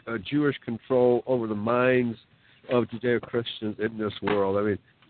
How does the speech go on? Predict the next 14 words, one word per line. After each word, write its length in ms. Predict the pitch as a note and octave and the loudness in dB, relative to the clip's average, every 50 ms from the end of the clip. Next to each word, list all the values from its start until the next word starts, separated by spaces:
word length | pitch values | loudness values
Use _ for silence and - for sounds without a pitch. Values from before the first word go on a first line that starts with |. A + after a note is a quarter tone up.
| _ _ _ _ A#2 | _ _ _ _ 0
uh, 120 | A2+ A#2 | 2 2
very, 280 | A#2 C#3 E3 F#3 G3 F3 | 4 4 6 6 6 4
very 180 | F3 F3 D#3 | 4 2 2
few 180 | - - D#3 C#3+ | 0 -2 -4 -4
Christians, 1000 | - - - D3+ C#3+ C3+ - - - C#3+ C3+ B2+ B2+ B2+ B2+ B2 A#2 A#2 A2+ A2+ - - - - | -4 -2 0 0 0 0 -2 -4 -4 -2 -2 0 0 0 -2 -2 -2 -4 -6 -10 -16 -16 -10 -8
uh, 300 | A#2 A#2 A#2 A2+ A2+ G#2+ G2+ | -6 -4 -4 -4 -6 -6 -4
you 80 | A#2+ | -2
know, 160 | A#2 A2+ A2+ - - | -2 -2 -2 -2 -2
actually, 640 | B2 C3 C3 - - - - B2 A#2+ A#2 A2+ G#2+ - _ _ _ _ _ _ _ - - - | 0 0 0 -2 -4 -6 -2 2 2 2 2 0 -4 _ _ _ _ _ _ _ -20 -6 -2
you 80 | A#2 | 0
know, 60 | A#2 A2+ | 0 2
run 300 | G#2+ B2 D3 D#3 D3 C#3 | 2 4 4 4 4 2
against 380 | B2+ A#2 A#2 C3+ C3+ B2 - _ | 2 2 2 2 2 2 0 _
this 140 | - B2+ A2 | -2 -2 -2